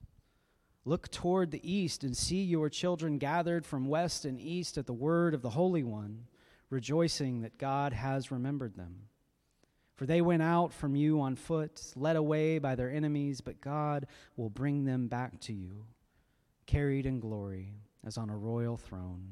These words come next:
For God has ordered that every high mountain and the everlasting hills be made low,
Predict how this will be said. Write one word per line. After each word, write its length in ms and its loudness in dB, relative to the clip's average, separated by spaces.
For 100 -4
God 440 2
has 220 2
ordered 480 2
that 160 -2
every 360 0
high 380 0
mountain 600 -2
and 140 -2
the 100 -6
everlasting 720 0
hills 460 0
be 120 -4
made 240 -2
low, 460 -6